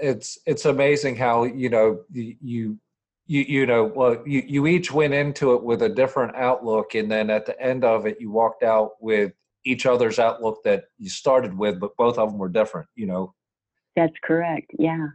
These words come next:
Speaker 2: yeah. So I have to give my, uh, ex-husband credit for being in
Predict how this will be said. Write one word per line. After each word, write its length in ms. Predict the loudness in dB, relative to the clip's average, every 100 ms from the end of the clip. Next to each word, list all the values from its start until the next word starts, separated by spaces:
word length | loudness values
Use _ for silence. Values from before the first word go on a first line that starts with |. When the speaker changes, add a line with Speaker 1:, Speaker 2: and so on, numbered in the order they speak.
| _
Speaker 2:
yeah. 260 | -6 -4 -6 -12 _ _ _ _ _ _ _
So 80 | 2
I 120 | 4 4
have 120 | 2
to 80 | 2
give 240 | 4 4 4
my, 220 | 2 2 -6 -8
uh, 80 | -8 -8
ex-husband 580 | -6 -8 -6 -8 -8
credit 300 | -6 -6 -6 -8
for 100 | -6
being 300 | -2 0 -2
in 140 | -4